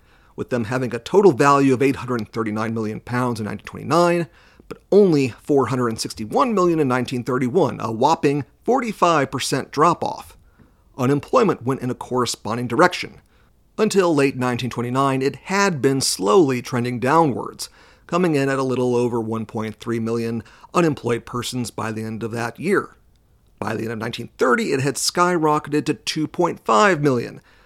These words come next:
a disaster for a government that had pledged to reduce unemployment.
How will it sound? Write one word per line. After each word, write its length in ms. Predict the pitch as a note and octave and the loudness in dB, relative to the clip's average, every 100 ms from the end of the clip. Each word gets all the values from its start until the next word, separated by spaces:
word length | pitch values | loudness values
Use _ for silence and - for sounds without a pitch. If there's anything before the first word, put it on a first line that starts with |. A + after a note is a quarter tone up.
| _ | _
a 100 | - | -4
disaster 760 | D#3 F#3+ F3 C3 F#3 F3 - C3 | 2 2 0 0 0 0 -4 -6
for 180 | - B2+ | -2 -4
a 60 | |
government 400 | G#2+ B2 C#3 C#3 | 0 0 0 -2
that 100 | A2+ | -2
had 140 | A2+ - | -6 -6
pledged 460 | - C3 D3 - | -4 2 2 0
to 80 | - | -4
reduce 540 | B2 A2 G3 A#3 - - | -6 -2 -2 0 -2 -4
unemployment. 800 | A#2 A#2+ - A#2 - - - | -8 -10 -10 -12 -12 -14 -16